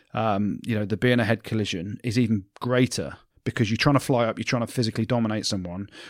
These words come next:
with speed and power. So trying to depower the defence a little bit, uh, but also the main concern is protecting the players, and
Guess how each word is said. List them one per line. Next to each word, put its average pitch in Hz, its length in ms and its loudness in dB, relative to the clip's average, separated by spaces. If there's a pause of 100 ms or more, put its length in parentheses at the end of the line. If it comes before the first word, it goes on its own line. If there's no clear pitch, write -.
(140)
with 117 200 -2 (180)
speed 120 340 4
and 107 180 -2
power. 107 360 0 (220)
So 113 340 2 (440)
trying 180 240 6
to - 20 4
depower 151 440 8
the 131 80 4
defence 123 380 4
a 135 40 6
little 139 180 4
bit, 156 280 2 (160)
uh, 120 300 4
but 110 100 0
also 127 400 4
the 123 180 4
main 131 240 6
concern 107 380 0
is 104 80 -4
protecting - 420 0
the 104 60 -2
players, 101 440 2
and 107 220 0